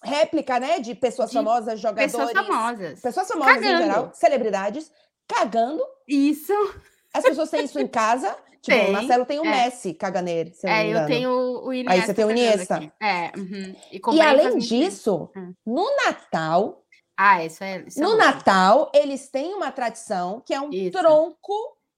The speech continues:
Speaker 2: Isso,
Speaker 1: de
Speaker 2: isso.
Speaker 1: árvore,
Speaker 2: Isso aí.
Speaker 1: que eu não lembro, é tronquito? Como, não sei como é que é o nome
Speaker 2: Não,
Speaker 1: dele.
Speaker 2: não, é,
Speaker 1: Tronquito
Speaker 2: é,
Speaker 1: eu inventei.
Speaker 2: putz, eu não lembro como chama. Caraca, o nome é,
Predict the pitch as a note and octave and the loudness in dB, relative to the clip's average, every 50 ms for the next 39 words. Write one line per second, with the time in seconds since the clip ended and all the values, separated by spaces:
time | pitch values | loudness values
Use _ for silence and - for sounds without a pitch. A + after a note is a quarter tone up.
0 | _ - G#3+ G#3 G#3 G3 F#3 F#3 A3 C#4+ C4+ - - - - - F3+ G3 G#3 F#3+ | _ -10 -8 -6 -4 -4 -4 -6 -6 -4 -4 -2 -2 -4 -4 -6 -8 -10 -12 -6
1 | G#3 C4 A#3+ C4+ E4 F4 F4 - - E4+ E4+ D#4+ C#4+ A#3 F3+ D3+ G3+ C4+ C4 B3+ | -2 0 0 0 0 -2 -4 -8 -12 -12 -12 -10 -10 -10 -10 -8 -8 -8 -6 -6
2 | B3+ B3+ B3 B3 A3+ A#3 - A3+ A3 A3 - B3+ A3+ - - B3+ D4 F#4+ - - | -6 -6 -8 -6 -8 -4 -2 -2 -2 -2 -4 -10 -10 -8 -10 -10 -10 -10 -8 -8
3 | A3+ F#3 - C#4 C4+ B3+ A3+ A#3+ B3+ - B3+ - - G3 F3+ F3+ G3 B3+ C4 C4+ | -10 -8 -8 -8 -8 -8 -8 -8 -6 -4 -4 -4 -4 -6 -6 -4 0 2 4 4
4 | C#4 C#4 C4+ C4 C4 B3+ B3 A#3+ A#3 A#3 A3+ G#3+ F3+ G3+ - - B3+ A#3 G#3+ A3 | 6 6 4 4 4 4 4 2 2 2 0 0 -2 -4 -4 -2 -2 0 0 0
5 | C4 C4 A#3 B3+ C#4 C4 A3+ A3+ G3 - F#3+ D#3+ C#3 - D#4+ E4 C4 - - C#4+ | 0 0 2 2 0 0 -2 -2 -2 -2 -2 -2 -2 -2 -4 -4 -6 -4 -2 -2
6 | C4 C#4+ D#4 E4 D#4+ D#4 F4 E4+ F#4+ F#4 F#4 D#4+ D#4+ D#4 - - D4+ B3+ C4 C4 | -2 0 0 -2 -2 -2 -2 -4 -6 -4 -4 -4 -4 -4 -4 -4 -2 -2 -2 -2
7 | C4+ B3 G#3+ G3 - - _ _ _ G3 F3+ _ _ _ _ - - - _ _ | -2 -2 -2 -4 -4 -10 _ _ _ -20 -20 _ _ _ _ -20 -20 -20 _ _
8 | _ _ _ _ _ _ _ _ - B3+ B3+ A#3+ A#3 A#3+ B3+ C4+ C4+ C4+ - C#4+ | _ _ _ _ _ _ _ _ -10 -6 -4 0 2 4 4 4 2 0 -2 -4
9 | B3+ A#3 A#3+ C4 B3+ B3+ C#4 C#4+ C#4 C4+ C4+ C4 C4 B3+ B3 A#3 A3+ A3+ A3 G#3+ | -2 -2 -2 -2 -2 -2 -2 -4 -4 -4 -4 -4 -2 -2 -2 -2 -4 -4 -6 -6
10 | G#3 G#3 | -8 -10